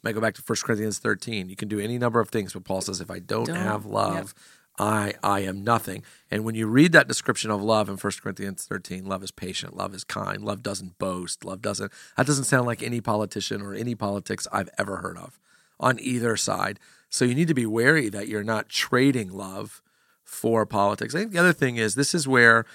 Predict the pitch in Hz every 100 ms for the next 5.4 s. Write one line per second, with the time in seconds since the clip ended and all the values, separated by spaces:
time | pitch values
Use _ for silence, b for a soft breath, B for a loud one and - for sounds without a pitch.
0 | b b - 143 117 - 175 185 156 143
1 | 123 117 117 107 101 107 98 98 - 120
2 | 101 101 95 95 95 95 - 98 95 92
3 | - 95 87 90 - - 110 b b b
4 | - 107 110 - 117 113 110 101 107 -
5 | 110 107 104 98